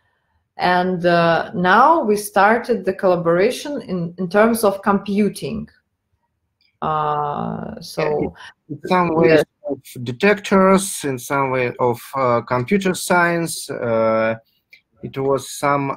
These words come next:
Speaker 2: uh, interesting, uh, sphere of, uh, e-, uh, experiments with the, well,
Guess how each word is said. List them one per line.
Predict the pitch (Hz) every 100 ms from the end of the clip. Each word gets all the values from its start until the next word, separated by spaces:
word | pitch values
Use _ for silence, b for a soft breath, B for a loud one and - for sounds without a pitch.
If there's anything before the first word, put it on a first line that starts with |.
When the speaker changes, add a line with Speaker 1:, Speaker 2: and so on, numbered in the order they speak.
| -
Speaker 2:
uh, | 127 123 120 -
interesting, | 156 143 143 131 - 143 131 131
uh, | 127 127
sphere | 120 - 143 131 127 117 -
of, | 123 117 - - - 131
uh, | 120 117 113 110 - _ _ _ _ _ _ _ _
e-, | 131 - - 131
uh, |
experiments | 123 123 - - 147 139 131 123 - -
with | 123
the, | 120 117 110 107 101 - _ _ _ _ _ _ _ _ _ _ _ -
well, | 120 110